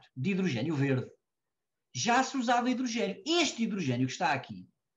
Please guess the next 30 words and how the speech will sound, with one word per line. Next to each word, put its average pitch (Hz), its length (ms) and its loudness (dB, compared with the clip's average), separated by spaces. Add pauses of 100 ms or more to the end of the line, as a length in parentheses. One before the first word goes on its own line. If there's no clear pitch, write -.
(280)
eh, 147 220 -2
este 180 220 0
que - 100 -12
se - 80 -6
obtém 165 500 2
da, 110 240 -4
da, 107 160 -6
do 127 200 -4
processamento 180 680 0
do 147 100 -2
vapor 156 400 2
do 147 160 2
metano, 117 480 -4 (540)
é 247 180 6
o 277 120 4
chamado 262 480 2
hidrogênio 262 480 2
cinzento, 226 880 0 (680)
o 160 160 -2
grey 226 600 2
hydrogen. 135 680 0 (540)
E 226 80 4
cinzento 254 640 4
porquê? 170 580 -2 (640)
Porque 220 260 4
não 220 220 4
é 220 100 4
hidrogênio? 190 800 0 (200)
Não, 247 140 0
não. 214 440 2